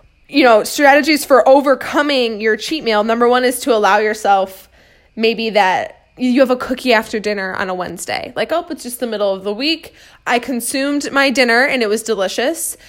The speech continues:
And two hours later, I feel like I really wanna eat this cookie. It's gonna be really good."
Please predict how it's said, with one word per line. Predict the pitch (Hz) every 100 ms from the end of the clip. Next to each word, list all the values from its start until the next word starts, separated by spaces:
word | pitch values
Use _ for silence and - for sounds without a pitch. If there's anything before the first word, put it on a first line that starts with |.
| - -
And | 233 220 240
two | 302 269
hours | 262 285 285
later, | 226 220 269 330 -
I | 220 214 208
feel | 220 247 226
like | 233
I | 233 220 214
really | 214 202 208 233
wanna | 247 240 240
eat | 254
this | 247 247
cookie. | - 226 240 294
It's | 262
gonna | 254 226
be | 208
really | 185 214 226
good." | 202 208 247